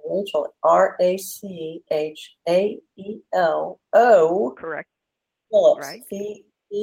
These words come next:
Speaker 1: H I L L I P S dot com. And the Phillips has two L's in it, and there's an O in the middle, 'cause apparently there's probably, I'm guessing, another Rachel Phillips out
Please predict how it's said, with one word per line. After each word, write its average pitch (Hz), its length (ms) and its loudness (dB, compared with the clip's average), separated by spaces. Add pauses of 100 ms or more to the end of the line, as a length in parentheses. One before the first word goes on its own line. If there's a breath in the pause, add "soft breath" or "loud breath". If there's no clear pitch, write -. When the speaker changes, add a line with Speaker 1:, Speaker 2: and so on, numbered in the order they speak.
(180)
Speaker 1:
H 175 380 -4
I 160 340 -2
L 175 200 2
L 165 260 2
I 170 160 0
P 175 240 -6
S - 260 -6
dot 190 380 2
com. 185 340 0 (320 soft breath)
And 190 120 0
the 196 60 0
Phillips 240 380 -2
has 170 240 0
two 285 280 -4
L's 165 300 0
in 160 140 -6
it, - 220 -6
and 185 160 -2
there's 190 160 -4
an 202 180 -6
O 247 200 6
in 240 60 0
the 175 80 -2
middle, 165 260 -2
'cause 190 260 -6
apparently 233 520 -4
there's 190 220 -6
probably, 208 600 -2 (280)
I'm 214 200 4
guessing, 175 560 0 (480)
another 180 320 2
Rachel 175 360 -4
Phillips - 440 -2
out - 140 -2